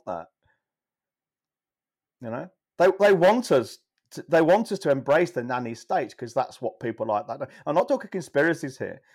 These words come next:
but politicians like to lord it over us, and they like nothing more than to have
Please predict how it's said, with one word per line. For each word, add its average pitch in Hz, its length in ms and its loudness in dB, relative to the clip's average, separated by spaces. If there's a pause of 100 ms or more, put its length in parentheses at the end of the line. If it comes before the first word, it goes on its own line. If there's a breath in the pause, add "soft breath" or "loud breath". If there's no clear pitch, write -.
(140 soft breath)
but - 180 -6
politicians 185 640 0
like 139 220 2
to 139 100 -6
lord 131 340 2
it 113 80 -2
over 135 360 2
us, 110 100 -6
and 120 100 -6
they 127 80 0
like 143 240 0
nothing 185 300 -4
more 160 220 4
than 120 140 -4
to 120 60 -10
have 123 220 0